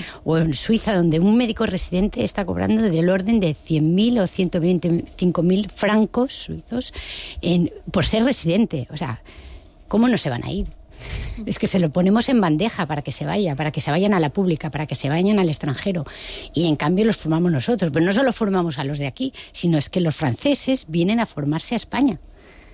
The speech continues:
Es que clama al cielo, de verdad. Yo, mm, sería una de las cuestiones que hay que poner encima de la mesa. Esto, la educación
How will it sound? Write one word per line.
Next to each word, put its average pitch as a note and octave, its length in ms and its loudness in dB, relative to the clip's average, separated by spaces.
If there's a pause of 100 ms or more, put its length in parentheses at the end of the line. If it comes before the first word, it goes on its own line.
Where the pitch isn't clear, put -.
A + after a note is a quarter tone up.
(640)
Es D3+ 160 -2
que A#3 200 -2
clama F#3+ 320 2
al F#3 80 0
cielo, E3 240 2
de D3 80 2
verdad. D3 340 0
Yo, E3 240 2
mm, - 720 0
sería F3+ 340 2
una G#3+ 160 4
de G#3 60 2
las G3 180 0
cuestiones F#3+ 720 0
que - 80 0
hay D#3 80 2
que - 100 -2
poner E3 300 2
encima E3+ 260 0
de E3 60 2
la D#3 120 2
mesa. C#3+ 380 -2
Esto, F3+ 260 -2
la A3 100 4
educación F#3 760 2